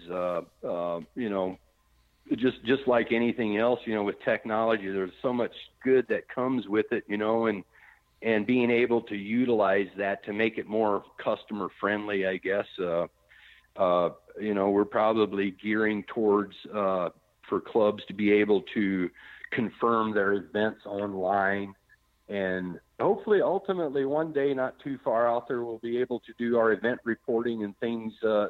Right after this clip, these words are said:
things like that online as well. We, uh, obviously have a lot of meetings about this kind of stuff, you know, and the one thing that came up again, and it's probably way out there, but, uh, you know, as far as keeping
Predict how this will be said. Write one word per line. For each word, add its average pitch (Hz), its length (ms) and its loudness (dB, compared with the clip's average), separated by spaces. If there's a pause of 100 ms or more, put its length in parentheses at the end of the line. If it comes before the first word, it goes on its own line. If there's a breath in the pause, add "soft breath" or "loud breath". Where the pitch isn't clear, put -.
(120)
things 117 260 -2
like 110 300 0
that 113 240 4 (140)
online 92 520 0
as 87 160 -10
well. 101 340 0 (760 soft breath)
We, 98 280 -4
uh, 87 240 0 (300)
obviously 98 380 0
have 98 120 0
a 90 60 -2
lot 95 240 0
of 90 80 -4
meetings 98 400 -4
about 90 320 -2
this 95 200 -6
kind 92 200 -2
of 82 160 -12
stuff, 95 240 0 (100)
you 92 120 -8
know, 92 140 -2
and 90 120 -4
the 87 180 0 (280)
one 101 240 -2
thing 98 160 -2
that 92 200 -4
came 98 240 -2
up 104 200 0
again, 104 360 0
and 95 120 0
it's 95 260 0
probably 98 340 0
way 101 260 0
out 107 300 0
there, 98 220 -2
but, 92 220 -2 (120)
uh, 90 240 -2 (600 soft breath)
you 98 60 -8
know, 95 120 0
as 92 120 -4
far 92 240 2
as 87 80 -6 (120)
keeping 92 320 -6